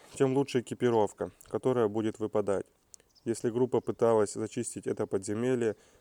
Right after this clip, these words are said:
то им придётся подождать пять дней, пока они не смогут войти туда и очистить его ещё раз. «Полное пошаговое руководство о том, как зачистить это подземелье,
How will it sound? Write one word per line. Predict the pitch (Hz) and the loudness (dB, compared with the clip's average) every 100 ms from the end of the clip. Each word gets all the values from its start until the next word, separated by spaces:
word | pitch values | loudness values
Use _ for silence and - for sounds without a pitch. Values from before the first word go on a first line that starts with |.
| _ | _
то | 123 | 2
им | 131 | 2
придётся | 123 117 127 127 | 2 2 2 2
подождать | 117 107 110 117 117 | 0 2 2 2 0
пять | _ 120 120 110 | _ 2 2 2
дней, | 117 120 107 95 _ | -2 -2 -2 -6 _
пока | 110 104 117 | -4 0 2
они | 113 | 2
не | 107 | -2
смогут | 101 117 127 123 | -2 -2 0 0
войти | 107 110 127 | -2 -2 -2
туда | - 107 117 - _ _ - | -2 2 2 0 _ _ -2
и | 135 | 2
очистить | 123 127 - 104 - | 2 0 -8 -8 -4
его | 104 110 | 0 0
ещё | 107 - 104 | 0 0 2
раз. | 98 92 - - _ _ _ _ _ _ _ _ _ _ _ - | 4 2 -2 -20 _ _ _ _ _ _ _ _ _ _ _ 4
«Полное | 139 156 147 120 | 6 6 4 4
пошаговое | 120 - 135 127 123 120 | 2 4 2 4 2 2
руководство | 117 117 123 139 131 117 110 | 2 2 4 4 2 0 0
о | |
том, | - 120 113 | 2 0 2
как | 117 110 | 0 0
зачистить | 110 - 131 - - | -4 -4 -6 -4 -2
это | 123 120 | 0 0
подземелье, | - 101 107 123 143 113 | -2 -2 -2 0 2 0